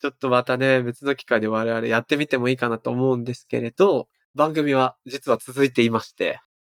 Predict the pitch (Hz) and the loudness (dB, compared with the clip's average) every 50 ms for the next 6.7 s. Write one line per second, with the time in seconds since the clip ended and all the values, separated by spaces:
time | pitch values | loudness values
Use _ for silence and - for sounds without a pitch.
0 | _ _ 165 185 214 220 - 202 208 196 - - _ _ _ - 160 202 - - | _ _ -2 0 0 0 0 0 0 0 -2 -4 _ _ _ -4 -4 -4 -2 0
1 | 220 214 208 214 208 190 160 127 110 104 - - - 147 143 143 139 139 135 127 | 0 2 2 2 2 2 0 -2 -4 -8 -8 -4 0 0 2 2 2 0 -2 -2
2 | 127 131 - 165 190 196 - 196 190 - 185 - - - - - 113 - - - | 0 0 0 0 -2 -2 -2 -2 0 0 0 0 -2 -4 -4 -6 -10 -8 -12 -18
3 | - _ - 107 - - - _ _ _ _ _ _ - 202 180 - - - - | -12 _ -4 -4 -4 -4 -8 _ _ _ _ _ _ -2 0 0 0 -2 -4 -2
4 | - 202 208 196 - 139 - - 127 - - 127 151 165 165 165 156 - - 156 | -2 -2 -4 -2 -4 -6 -6 -8 -12 -14 -6 -4 -4 -2 -2 -4 -8 -8 -4 0
5 | 151 143 123 107 - - - 113 113 107 - - - - - _ - - _ _ | 0 0 0 -2 -6 -8 -8 -8 -8 -8 -8 -8 -8 -8 -10 _ -20 -20 _ _
6 | - 202 - - 151 120 107 87 80 - - - - - | -4 -4 0 2 0 0 0 -2 -8 -10 -14 -16 -20 -20